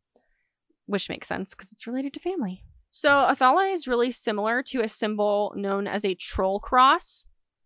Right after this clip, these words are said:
And this, I actually copy pasted this right off the Wikipedia because Wikipedia says, well, I'm not gonna summarize it. I'm just gonna read you this. From Wikipedia, troll cross. In Sweden, as well as Norway, a troll kors or troll cross is a bent piece of iron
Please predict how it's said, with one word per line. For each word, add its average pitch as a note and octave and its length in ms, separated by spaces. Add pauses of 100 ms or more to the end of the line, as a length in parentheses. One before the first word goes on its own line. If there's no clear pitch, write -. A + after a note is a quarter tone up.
(280)
And G#3 480
this, A3+ 300
I - 100
actually A3 280
copy G3+ 280
pasted G3 340
this F#3+ 300
right G3 240
off G3 240
the - 80
Wikipedia G3 500
because F#3+ 280
Wikipedia G#3+ 460
says, F#3 520 (500)
well, G3+ 160
I'm F#3+ 120
not F#3+ 120
gonna F3+ 140
summarize F3+ 420
it. G3+ 80
I'm G3+ 80
just G3+ 120
gonna G#3 120
read F3+ 220
you E3+ 80
this. - 280
From B3 140
Wikipedia, G#3 580 (120)
troll G#3+ 240
cross. - 480 (680)
In G#3+ 140
Sweden, A3+ 480
as G#3+ 180
well G#3+ 160
as C4+ 100
Norway, F#3+ 540
a F#3+ 40
troll C#4 320
kors G#3 500
or G3 100
troll C#4+ 280
cross F#3+ 460
is G3+ 140
a G3 40
bent A3+ 340
piece C#4+ 260
of A#3+ 80
iron F#3 540